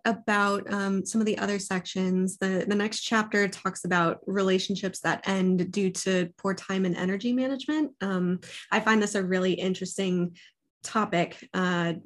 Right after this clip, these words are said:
in general, but, you know, how,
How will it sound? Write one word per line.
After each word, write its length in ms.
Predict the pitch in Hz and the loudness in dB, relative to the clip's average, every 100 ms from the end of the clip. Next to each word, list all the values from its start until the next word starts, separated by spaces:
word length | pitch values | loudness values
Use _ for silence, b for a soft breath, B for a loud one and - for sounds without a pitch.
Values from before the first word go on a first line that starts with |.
| - | -2
in 160 | 196 | 0
general, 480 | 180 196 190 175 170 | 2 2 2 2 0
but, 460 | 185 - 202 190 B B B B B - | -2 0 0 0 B B B B B -2
you 100 | 226 | 0
know, 340 | 202 196 - - _ _ | 0 -2 -4 -10 _ _
how, 680 | 247 - 294 339 381 381 381 | -6 2 4 6 4 2 0